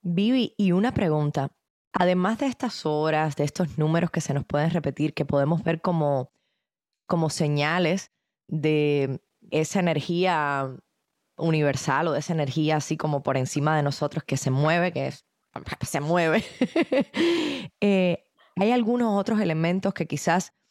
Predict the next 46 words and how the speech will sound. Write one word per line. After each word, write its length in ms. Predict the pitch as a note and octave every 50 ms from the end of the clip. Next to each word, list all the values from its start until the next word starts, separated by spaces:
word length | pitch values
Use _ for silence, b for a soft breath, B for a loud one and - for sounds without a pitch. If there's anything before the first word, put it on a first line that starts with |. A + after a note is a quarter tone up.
| _ _ _ _ _ _ _ _ -
nos 200 | F#3 F#3+ E3+ -
pongan 340 | - F#3+ F3 F#3+ G#3 G#3 F#3
en 80 | F3+
contacto 440 | F3+ F3 D#3 D#3+ - D#3 E3 - G3
con 100 | E3 D3+
la 60 | D3
espiritualidad 800 | C#3+ - - C#3+ C#3+ C#3 D3+ C#3+ C#3 C#3 C#3 C3+ C#3 E3 F3 F#3
o 40 | E3+
que 80 | D#3+
son 220 | D3 - D#3+ D#3 E3
mensajes 480 | E3+ E3 E3 - - D3+ D#3+ E3 F#3 -
que 120 | - D#3+
también 260 | - C#3 D3 C#3+ D3
podemos 260 | - E3+ D#3 E3 D#3+ -
percibir? 520 | - D3+ - - - C#3 C3+ D3 D#3+ E3+
No 100 | D3 C3+
sé 140 | - - E3
si, 180 | - - D3+
si 220 | - - - - E3
se 140 | - F3 D#3
te 80 | -
ocurren 320 | C#3 - D#3 E3 G#3 F#3 F3
algunos 380 | D#3 D3+ - E3 F3+ F#3 E3+ - _ _ _ _ -
ahora 260 | - D3+ D#3+ E3 F3+
mismo 360 | E3 E3 F3+ F#3 F#3 G3 E3+ -
o 80 | D#3 D#3+
incluso 400 | D#3 D3+ - E3+ G#3 A#3 - G3
de 60 | D#3+
tus 120 | - D#3 -
propias 320 | - D#3 D#3 - G3 F3+
experiencias 640 | F3+ - - D#3+ C#3 D3+ D#3+ D#3+ E3 - E3+ D#3 -
que 100 | - D3+
sean 260 | - - D3+ F3 F3
como 200 | - F#3 E3 D#3
también 260 | - D3 D3 D3 D#3+
señales 480 | D#3+ - E3 D#3 D3+ D#3 D#3 E3 F3 - _ _ _ _ _ _ -
o 100 | - D#3
que 100 | - E3+
podamos 360 | - D3+ D#3 D#3 F3+ F#3+ -
tomar 320 | - F3+ D#3 E3 E3+ E3+ -
como 220 | - F3 D#3 D#3
señales, 580 | - - D3 D3+ D3 C#3 D3 C#3+ E3 E3+ - _ _ _ _ _ _ -
digamos 480 | D#3+ D#3 E3+ E3 D#3+ D#3+ E3+ G3 G3+ -
que 140 | - F#3 D#3+
de 220 | D#3+ D#3 D3+ D3+
estas 480 | D#3+ E3 - - G3 F#3 - - -